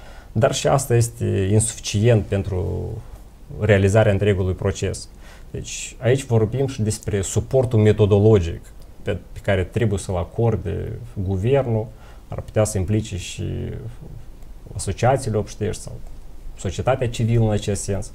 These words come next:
ca să acorde un suport metodologic și consultativ tuturor autorităților publice care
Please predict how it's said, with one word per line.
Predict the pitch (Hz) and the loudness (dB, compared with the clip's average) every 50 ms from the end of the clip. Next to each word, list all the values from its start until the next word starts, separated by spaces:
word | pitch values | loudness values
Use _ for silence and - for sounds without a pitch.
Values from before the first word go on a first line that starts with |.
| - - - - - - - - - - - | -12 -12 -12 -12 -14 -14 -14 -16 -16 -8 -2
ca | - 117 113 113 107 101 - - | 0 2 2 2 0 -2 -4 -6
să | - - - 110 - | -8 -4 -4 -4 -2
acorde | 107 104 98 - - - - 135 143 143 135 110 | 0 0 -2 -2 -4 0 4 6 6 8 6 6
un | 113 107 | 2 2
suport | 104 - - - - - - - 135 139 131 123 - | 2 0 -2 -2 -4 -2 2 6 6 6 6 6 4
metodologic | 113 107 104 - 101 92 92 95 98 104 113 127 127 113 113 117 113 110 - - - | 2 2 2 2 0 0 0 0 0 2 2 2 2 2 0 0 0 -2 -4 -8 -12
și | - - - - | -12 -12 -8 -2
consultativ | - 117 110 - - 110 95 - 98 90 85 - 131 139 135 135 - - - - - - - | 0 0 0 2 0 -2 0 0 -2 -2 -2 -2 -2 -2 -2 -4 -6 -10 -12 -12 -14 -12 -6
tuturor | - 135 135 - 120 113 110 | -4 -4 -2 0 2 2 4
autorităților | 107 101 98 98 101 92 - 110 107 - 107 95 92 101 | 4 2 2 0 0 0 0 0 0 0 -2 -2 -2 -2
publice | - 123 117 113 113 117 - - - - - | -2 -2 -2 -2 -2 -2 -4 -8 -8 -6 -2
care | - 123 127 135 127 120 117 113 113 | 0 2 2 2 0 0 -2 -2 -4